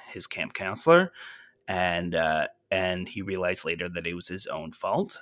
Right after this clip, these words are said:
And he's been asking God for forgiveness and stuff for this sin that he tempted his counselor or whatever. And this was his way to groom kids to then be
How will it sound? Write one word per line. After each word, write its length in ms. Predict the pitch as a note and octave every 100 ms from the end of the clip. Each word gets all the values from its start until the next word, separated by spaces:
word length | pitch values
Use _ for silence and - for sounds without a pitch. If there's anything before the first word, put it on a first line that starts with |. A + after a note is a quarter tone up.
| -
And 320 | F#2+ E2+ F2
he's 220 | F2 E2+
been 160 | - E2+
asking 320 | E2 - F#2
God 240 | D#2 D2+ -
for 100 | D2
forgiveness 640 | - E2+ D#2 A2+ B2 -
and 80 | B2
stuff 240 | B2 C3
for 420 | - - F2 F2
this 500 | F2+ F2 - - - - -
sin 440 | - F2 G2 D#3+ F3 _ - _ _ _ -
that 300 | - D2+ D2 -
he 300 | - - F#2
tempted 460 | - F#2 D#2+ F2+ F2
his 300 | F2+ F2 -
counselor 480 | - F#2 - C3
or 40 | B2
whatever. 440 | B2+ B2+ E3 F#3 - - - - -
And 200 | B2 C3+
this 160 | C#3+ -
was 140 | B2
his 260 | - C3 A2+
way 240 | A2 G#2
to 160 | G#2 G#2
groom 300 | G2 G2 F#2+
kids 580 | - F#2+ F#2 F#2+ - - -
to 120 | G#2
then 260 | F#2+ F2
be 360 | E2+ E2 D#2